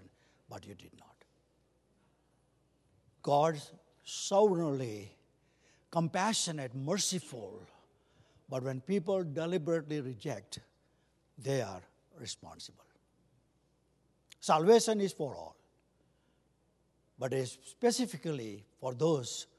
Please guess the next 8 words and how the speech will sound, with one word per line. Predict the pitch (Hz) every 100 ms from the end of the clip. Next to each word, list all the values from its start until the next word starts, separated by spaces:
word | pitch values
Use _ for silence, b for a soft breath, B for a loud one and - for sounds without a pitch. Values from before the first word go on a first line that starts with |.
| _ _ _ _
who | 151
appropriate | 139 - 196 254 214 220
salvation | 190 180 165 143 - 101 87 - _ _ _ _ _ _ _
by | 123 143
believing, | 143 156 170 240 165 90 90 - _ _ _ _ _ _ _
having | - 151 147 143
new | 151 190 277
nature, | 208 208 - 113 -